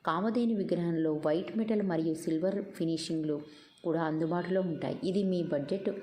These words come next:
మరియు మీ ఎంపికను బట్టి కొనుగోలు చేయవచ్చు. చేతితో తయారు చేసిన హస్తకళలను భగవంతుడు మరియు దేవతా ఆధ్యాత్మిక ఆరాధన కోసం ఉపయోగిస్తారు. ఈ కామధేను విగ్రహాన్ని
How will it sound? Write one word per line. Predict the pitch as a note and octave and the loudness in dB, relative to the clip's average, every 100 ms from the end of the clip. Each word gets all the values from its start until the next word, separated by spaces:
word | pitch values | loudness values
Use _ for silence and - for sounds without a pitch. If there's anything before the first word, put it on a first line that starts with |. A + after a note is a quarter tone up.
| - - F3 | -14 -10 -4
మరియు | D#3+ D#3+ | 0 2
మీ | D3+ D#3 C#3+ | 2 2 2
ఎంపికను | D3 F#3+ G#3 F#3+ | 0 0 0 0
బట్టి | E3 F3+ | -2 -2
కొనుగోలు | E3 D3 D3+ E3 F#3+ D3 | 0 0 2 2 2 0
చేయవచ్చు. | C#3 C#3 - - E3+ | 0 -4 -8 -6 -2
చేతితో | F3+ G#3+ A3 A3 F#3 | 0 0 0 -2 -2
తయారు | E3 E3+ F3 | 0 0 0
చేసిన | E3+ - E3 | -2 -2 -4
హస్తకళలను | C#3+ - F3 F3+ F#3+ G3 F3 - - - D#3 | -6 -6 -2 0 0 -2 -4 -8 -14 -8 -4
భగవంతుడు | D3+ D#3+ F#3+ F#3 E3+ - - - - _ | 0 0 0 -2 -2 -4 -8 -20 -20 _
మరియు | E3 D#3+ D#3 | -2 0 0
దేవతా | E3 D#3 F3 F#3+ G#3 | -2 0 2 2 2
ఆధ్యాత్మిక | F3+ D3+ E3+ D#3+ F3 E3 | 0 0 0 0 0 0
ఆరాధన | D#3+ D3+ D3+ D3+ | 0 2 0 0
కోసం | D3+ D3 E3+ | -2 -4 -4
ఉపయోగిస్తారు. | D3+ D3+ D3+ D#3+ D3 - C#3+ F3 | -4 0 0 0 -2 -6 -4 -2
ఈ | F#3 | -2
కామధేను | - D#3+ F#3+ A3 A3+ | -2 -2 0 2 2
విగ్రహాన్ని | G3+ E3 E3 E3 D#3+ D#3+ | 0 -2 -2 -2 -2 0